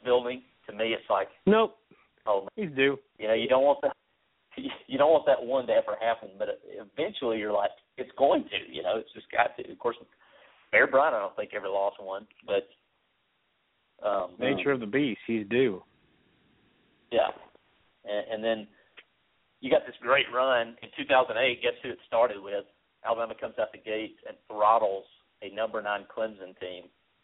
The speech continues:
Speaker 2: Mm.
Speaker 1: And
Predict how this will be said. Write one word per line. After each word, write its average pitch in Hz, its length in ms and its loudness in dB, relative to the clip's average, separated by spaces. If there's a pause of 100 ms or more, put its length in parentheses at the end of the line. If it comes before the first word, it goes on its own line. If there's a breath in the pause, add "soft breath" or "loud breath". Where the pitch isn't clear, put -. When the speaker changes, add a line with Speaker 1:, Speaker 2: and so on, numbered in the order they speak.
(520)
Speaker 2:
Mm. 120 360 -2 (2500)
Speaker 1:
And 101 100 -10